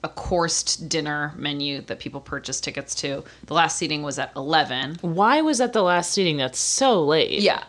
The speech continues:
Speaker 1: And so obviously they went down a little bit late, so their table wasn't even done till, like, one in the morning. <sighs>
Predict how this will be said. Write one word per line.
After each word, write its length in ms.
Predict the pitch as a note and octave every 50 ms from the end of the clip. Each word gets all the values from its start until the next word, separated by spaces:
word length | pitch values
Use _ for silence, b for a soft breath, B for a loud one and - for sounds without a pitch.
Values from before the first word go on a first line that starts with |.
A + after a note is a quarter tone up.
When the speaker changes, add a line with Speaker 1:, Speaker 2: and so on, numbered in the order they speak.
| - -
Speaker 1:
And 180 | F#3 F#3+ F#3+
so 220 | - - G#3 F#3 F#3
obviously 460 | - E3 F3 F3+ G#3+ - C4 A#3+ A#3
they 100 | G#3+ F#3+
went 220 | E3+ E3 E3 D#3+
down 160 | E3+ D#3+ D#3+ D#3+
a 40 | D3+
little 280 | D3+ D3 D3+ D#3 D#3+
bit 200 | E3+ G3 G3+ - -
late, 240 | D3+ D3+ - - -
so 160 | - F3+ E3
their 360 | D#3 - E3+ F3 F#3 G#3+ A#3+
table 420 | A#3+ - - F3+ E3 D#3 D#3+ D#3+ D3+
wasn't 180 | D3+ D3 D#3+
even 180 | D#3 D3 C#3+ D3
done 200 | C#3+ D3 D#3 D3
till, 160 | - - D3
like, 180 | C#3+ D3 C#3 -
one 240 | D3 C#3+ C#3+ - D3+
in 100 | D3+ D#3+
the 60 | -
morning. 260 | D#3 D3+ - - -
<sighs> 440 | - - G#3 F#3 A3 A#3+ B3 B3 -